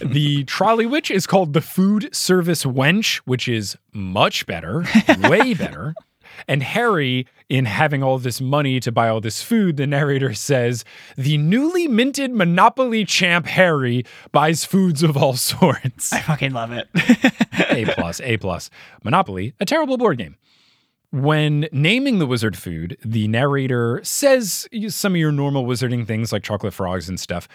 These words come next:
Speaker 1: but also throws in nipples and fruit nuts.
Speaker 2: Was it, like, chocolate nipples or what was it? Like
Speaker 1: I think it was just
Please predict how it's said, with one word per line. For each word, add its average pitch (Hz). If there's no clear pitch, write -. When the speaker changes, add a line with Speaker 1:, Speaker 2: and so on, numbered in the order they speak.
Speaker 1:
but 196
also 254
throws 196
in 127
nipples 294
and 120
fruit 202
nuts. -
Speaker 2:
Was 180
it, 214
like, 175
chocolate -
nipples 226
or 156
what 156
was 202
it? -
Like 160
Speaker 1:
I 214
think 349
it 381
was 247
just -